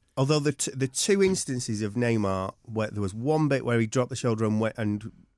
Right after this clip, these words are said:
went in and, and nearly scored, and then he made the goal in the second half. And it's just that, a player that can play really badly yet do something. Um,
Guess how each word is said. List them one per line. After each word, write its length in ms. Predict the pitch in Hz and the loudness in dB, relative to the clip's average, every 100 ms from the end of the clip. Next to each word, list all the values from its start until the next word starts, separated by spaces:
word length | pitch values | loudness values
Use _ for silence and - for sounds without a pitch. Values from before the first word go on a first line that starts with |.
| - 117 - | -20 -16 -8
went 280 | 113 117 | -2 -2
in 160 | 107 104 | 0 -2
and, 200 | 95 95 | 0 -2
and 140 | - 98 | -4 -2
nearly 180 | 95 92 | -2 -4
scored, 240 | - 98 | -6 -6
and 80 | 98 | -2
then 220 | 98 98 - | -2 -2 -4
he 100 | 101 | -4
made 240 | 101 98 | -2 -2
the 80 | 95 | -4
goal 220 | 92 98 | -4 -4
in 80 | 95 | -4
the 80 | 92 | -6
second 340 | - 101 107 | -10 -12 -12
half. 260 | 101 95 - _ _ - | -10 -10 -12 _ _ -6
And 100 | 107 | -2
it's 160 | 110 - | -2 -4
just 360 | - 135 - | -4 -4 -2
that, 140 | 127 110 | -2 -4
a 60 | 98 | -4
player 300 | - 117 104 | -2 0 0
that 220 | 98 - | -2 -10
can 120 | - | -10
play 220 | 98 104 98 | -8 -6 -4
really 340 | 101 107 104 | 0 0 0
badly 380 | 101 104 92 92 | -2 -4 -4 -8
yet 380 | - 98 104 - | -8 -4 -4 -4
do 200 | 104 101 | -6 -6
something. 480 | 98 98 92 98 90 _ _ _ _ - | -6 -10 -10 -10 -12 _ _ _ _ -6
Um, 360 | 107 104 107 | 0 2 2